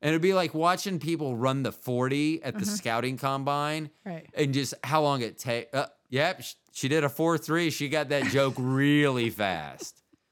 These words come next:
Speaker 1: That would be funny. That would have been funnier to do, like, on TikTok during the scouting
Speaker 2: Yes,
Speaker 1: combine
Speaker 2: it
Speaker 1: last
Speaker 2: would
Speaker 1: week.
Speaker 2: have.
Speaker 1: But I can always wait another fifty-one weeks.
Speaker 2: Yes, you can.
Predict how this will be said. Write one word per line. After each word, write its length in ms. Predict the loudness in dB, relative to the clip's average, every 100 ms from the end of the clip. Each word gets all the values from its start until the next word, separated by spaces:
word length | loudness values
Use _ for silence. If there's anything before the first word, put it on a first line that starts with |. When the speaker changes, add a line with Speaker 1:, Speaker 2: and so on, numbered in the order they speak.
| -10
Speaker 1:
That 140 | -6 -4
would 140 | -2
be 100 | -2
funny. 300 | -2 -6 -6
That 140 | -2 0
would 100 | 0
have 80 | -2
been 140 | -4
funnier 420 | -2 -2 0 -2
to 80 | -4
do, 240 | -2 -2
like, 180 | 0 -2
on 120 | -6
TikTok 520 | -6 -10 -6 -6 -6 -6
during 300 | -6 -4 -6
the 80 |
scouting 420 | -8 -6 -6 -4 -4
Speaker 2:
Yes, 80 | -4
Speaker 1:
combine 340 | -2 -2 -2
Speaker 2:
it 40 | -4
Speaker 1:
last 240 | -6 -6
Speaker 2:
would 60 | -6
Speaker 1:
week. 100 | -6
Speaker 2:
have. 100 | -8 -16 _ _ _ _ _ _ _
Speaker 1:
But 120 | -6 -6
I 120 | -4
can 160 | -2
always 380 | 2 4 4 2
wait 180 | 0 0
another 300 | -2 -2 -4
fifty-one 600 | -4 -6 -4 -4 -4 -4 -6
weeks. 420 | -8 -12 -16 -16 _ -10
Speaker 2:
Yes, 540 | -8 -6 -8 -12 -16
you 100 | -16
can. 380 | -14 -16 -16